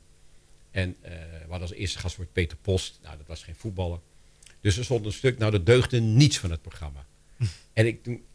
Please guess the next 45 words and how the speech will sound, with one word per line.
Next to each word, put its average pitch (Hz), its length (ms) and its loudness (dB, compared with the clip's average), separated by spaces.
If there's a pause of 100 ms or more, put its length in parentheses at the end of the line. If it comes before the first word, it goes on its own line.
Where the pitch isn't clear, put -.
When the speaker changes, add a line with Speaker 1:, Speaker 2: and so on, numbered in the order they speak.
Speaker 1:
en 135 120 4
ik 131 120 2
denk 135 180 6
dat 110 120 4
bijna 113 200 6
iedereen 147 320 4
gedacht 82 340 -6
heeft, - 120 -18
"Nou, 73 140 -12
zo 101 200 2
slecht - 320 -8
zal 80 120 -8
het 76 100 -12
toch 78 160 -14
niet - 120 -18
zijn." 73 260 -16 (360)
Speaker 2:
Laten 104 240 2
we 101 80 2
even 101 100 4
Speaker 1:
Of, - 60 0 (140)
Speaker 2:
kijken. 127 80 10
Speaker 1:
of 113 180 10 (240)
nou, - 160 4
dus 175 200 8
de 151 80 4
volgende 170 360 10
avond 143 180 10
hadden 131 200 10
wij, 117 160 10
geloof 127 180 8
ik, 107 60 2
één 139 160 6
miljoen 117 220 8
kijkers. 120 340 6
We 113 60 -2
hebben 110 180 4
vanaf 107 180 6
het 104 180 4
één, 123 220 4 (240)
elke 117 180 6
avond 107 260 4
één - 120 2
miljoen 98 220 6
kijkers 156 320 -2
gehad. - 300 -14